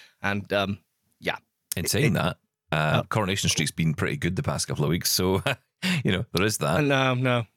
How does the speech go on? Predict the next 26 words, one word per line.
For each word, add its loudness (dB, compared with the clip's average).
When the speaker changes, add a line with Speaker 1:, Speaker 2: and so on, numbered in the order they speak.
Speaker 1:
Emmerdale 2
all 2
the 2
way. 4
I'm 0
Speaker 2:
Oh, 4
Speaker 1:
sorry, 6
Speaker 2:
I'm 4
Speaker 1:
but 2
you're 4
Speaker 2:
sorry. 2
Speaker 1:
wrong. 2
Speaker 2:
No, 2
I'm, 2
I'm 4
not 2
putting 0
up 0
with 0
this. 0
Uh, 0
you 0
know, 4
the, -2
the 0
hate -2